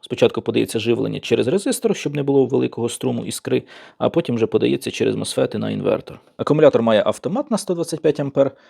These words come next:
кнопку включення, силові порти для підключення до інвертора і до, до паралельних акумуляторів, комунікаційні роз'єми,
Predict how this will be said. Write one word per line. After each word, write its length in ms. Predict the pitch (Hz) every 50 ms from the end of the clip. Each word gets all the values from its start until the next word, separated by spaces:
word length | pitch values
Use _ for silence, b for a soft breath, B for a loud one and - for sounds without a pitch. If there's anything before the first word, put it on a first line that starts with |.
| b b b
кнопку 380 | - - 131 123 104 - - 117
включення, 520 | - - 240 269 - - 208 196 190 185 - B B B B B
силові 400 | B - - 143 139 135 123 123
порти 400 | 117 - 127 131 - - 254 233 - -
для 160 | 147 135 139
підключення 480 | - 139 - - 135 - - 127 120
до 100 | 110 113
інвертора 520 | 117 117 117 120 120 117 - - 110 98 - -
і 140 | 120 117
до, 160 | 110 107 110 104 -
до 160 | - 120 120
паралельних 560 | 104 - 117 113 110 110 110 107 104 104 - -
акумуляторів, 600 | 104 - 107 110 107 104 104 - - 98 - b b b b b b
комунікаційні 680 | - - 117 117 113 - 113 113 - - 294 269 233 196 - - -
роз'єми, 540 | 147 156 139 143 160 160 156 156 147 139